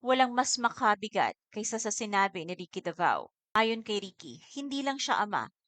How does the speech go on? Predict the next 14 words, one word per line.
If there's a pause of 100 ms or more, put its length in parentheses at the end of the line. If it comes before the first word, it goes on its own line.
(120)
siya
ang
dahilan
kung
bakit
ako
narito. (300)
Lahat
ng
ginagawa
ko
para
sa
kanya."